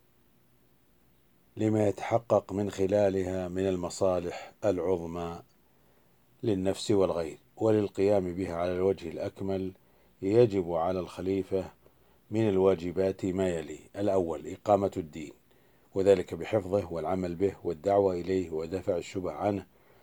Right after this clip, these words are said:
وتنفيذ أحكامه وحدوده والحكم بين الناس بما أنزل الله والجهاد في سبيل الله.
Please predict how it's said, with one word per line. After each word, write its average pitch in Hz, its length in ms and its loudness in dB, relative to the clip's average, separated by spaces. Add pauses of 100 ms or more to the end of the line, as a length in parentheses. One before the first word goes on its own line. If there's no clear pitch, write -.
(300)
وتنفيذ 123 600 6
أحكامه 107 720 2
وحدوده 98 540 2
والحكم 90 440 -2
بين 92 180 4
الناس 90 340 -4
بما 95 260 -4
أنزل 87 180 -4
الله 85 380 -2 (600)
والجهاد 87 720 -2
في 82 180 -10
سبيل 90 380 -2
الله. 80 260 -8